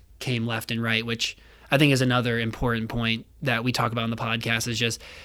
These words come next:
you can't just expect to get what you want without ever expressing it. Like, you, you have to talk about it. And luckily, I feel like I almost, like, brought it into my world. And I remember talking to you for the first time at an X Y P N event in December at Carmel, and we, like, hit it off, and it went really well. And we're like, "All right, we'll meet again."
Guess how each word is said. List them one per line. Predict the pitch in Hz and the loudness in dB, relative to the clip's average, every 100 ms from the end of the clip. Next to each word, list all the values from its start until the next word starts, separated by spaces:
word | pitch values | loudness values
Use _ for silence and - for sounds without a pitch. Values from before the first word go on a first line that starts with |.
| - - - | -20 -12 0
you | 165 | 4
can't | 214 202 | 6 6
just | 160 | 6
expect | 151 - 135 139 | 4 4 2 2
to | |
get | 123 120 | 0 0
what | 123 | 0
you | 120 | 0
want | 117 113 | 0 -2
without | 113 113 | -2 -2
ever | 110 107 | -2 -4
expressing | 110 113 113 - 107 | -8 -6 -6 -6 -6
it. | 104 | -6
Like, | 117 123 | -6 -4
you, | 175 | 2
you | 160 | 4
have | 156 147 | 6 6
to | 131 | 4
talk | - 123 131 | 2 2 4
about | 120 117 | 2 2
it. | 131 | 2
And | 131 | 4
luckily, | 147 180 139 123 120 120 - - - - - - | 6 6 4 4 2 0 -8 -18 -20 -20 -20 4
I | 139 | 6
feel | 127 147 | 8 8
like | 131 131 | 8 6
I | |
almost, | 127 127 123 | 6 4 2
like, | 120 113 | 0 2
brought | 127 120 | 4 4
it | 117 | 2
into | 117 | 2
my | 113 110 | 2 2
world. | 113 127 127 117 123 | 4 4 4 2 2
And | 127 | 2
I | |
remember | 127 143 165 165 | 6 6 8 6
talking | 147 135 139 | 6 2 4
to | 127 | 4
you | 123 123 | 4 2
for | 123 | 0
the | 117 | -2
first | - 127 123 | 2 2 2
time | 127 117 113 | 2 2 2
at | |
an | 113 | 2
X | 117 - | 0 0
Y | 123 113 | -2 -2
P | 113 - 120 | -2 -2 0
N | 113 113 | 0 -2
event | 110 107 107 107 - - - | -2 -2 -2 -4 -10 -20 -4
in | 131 131 | 0 2
December | 123 - 127 120 117 113 110 - | 4 4 4 2 0 0 -2 -2
at | 120 117 113 - | 0 0 -2 -4
Carmel, | - 135 127 113 117 | 0 2 4 2 0
and | 120 | 2
we, | 143 | 4
like, | 127 123 | 4 2
hit | 135 | 0
it | 117 | 0
off, | 113 117 | -2 -4
and | 123 | -4
it | |
went | 123 120 | -4 -2
really | 123 120 | 0 0
well. | 120 113 | 0 0
And | 117 | 0
we're | 117 | -2
like, | 113 | -2
"All | 139 | -2
right, | 127 120 | 0 0
we'll | 120 | 0
meet | 120 120 | 0 2
again." | 120 117 113 | 2 2 2